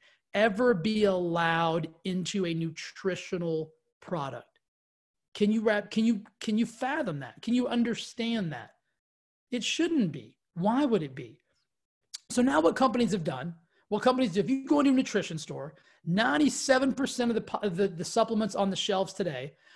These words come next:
are stimulant based. So my friends all that have kids now, so I don't have kids, but most of my, um, the people I went to high school with have kids that are either in high school or moving into college.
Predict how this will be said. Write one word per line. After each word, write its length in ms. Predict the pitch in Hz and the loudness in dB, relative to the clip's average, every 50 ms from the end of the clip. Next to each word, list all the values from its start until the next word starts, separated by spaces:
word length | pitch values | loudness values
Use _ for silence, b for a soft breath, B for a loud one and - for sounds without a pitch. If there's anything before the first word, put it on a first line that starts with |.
| b b b | b b b
are 120 | 196 185 | -4 -4
stimulant 800 | 175 - - - - - 240 233 240 254 254 247 254 247 - 160 | -4 -4 -6 -6 -2 2 4 4 6 6 6 6 4 0 0 -2
based. 360 | 175 151 143 139 156 - - | -4 -2 -4 -6 -8 -4 0
So 100 | - 233 | 2 4
my 120 | 226 247 233 | 4 4 2
friends 400 | 240 - 302 330 349 311 254 262 | 2 2 2 4 6 6 6 8
all 140 | 247 233 202 180 | 6 6 4 2
that 140 | 202 214 165 | 0 0 2
have 180 | 208 202 - | 0 -2 -2
kids 320 | - - 247 226 190 151 165 | 2 4 4 4 4 2 -4
now, 160 | 160 135 147 | -6 -6 -6
so 160 | - 208 214 196 | -8 -6 -2 0
I 80 | 220 | 2
don't 100 | 262 240 | 2 2
have 140 | 233 240 233 | 2 0 -2
kids, 300 | - - 175 156 151 147 | -2 -4 -4 -4 -4 -6
but 100 | 170 165 | -6 -2
most 320 | 185 214 254 254 - - | 2 2 2 2 0 -4
of 60 | 262 220 | -4 -2
my, 320 | 214 208 208 202 190 185 b b b b b b b - | -2 -2 0 -2 -2 -4 b b b b b b b -4
um, 160 | 196 185 180 | -4 -4 -2
the 80 | 170 160 | -2 -2
people 180 | - 202 226 | 0 4 4
I 40 | 214 | 4
went 120 | 196 202 196 | 4 2 0
to 60 | 175 | -2
high 180 | - 208 214 | -2 0 0
school 280 | 202 - - - 165 143 | 0 -2 -4 -6 -6 -6
with 200 | 143 139 143 156 _ _ _ _ _ _ | -6 -6 -8 -10 _ _ _ _ _ _
have 360 | - 190 190 190 190 175 - - | -6 -2 0 0 0 0 -2 -10
kids 540 | - - - - 202 196 185 185 160 139 | -16 -8 0 2 2 2 2 0 -4 -4
that 220 | 156 180 185 185 185 | -4 0 0 0 0
are 80 | 180 | 0
either 240 | 180 185 165 180 170 | 0 0 0 0 -2
in 80 | 165 147 | -2 -2
high 180 | - 202 208 | 0 0 0
school 360 | 208 202 - - 202 202 196 185 | 0 0 0 0 2 4 4 2
or 80 | - 175 | 2 -2
moving 240 | 175 180 180 165 165 | -2 -2 -2 -4 -4
into 180 | 165 165 156 156 | -6 -6 -8 -8
college. 460 | - - 143 131 123 131 - - | -8 -8 -8 -8 -8 -12 -16 -20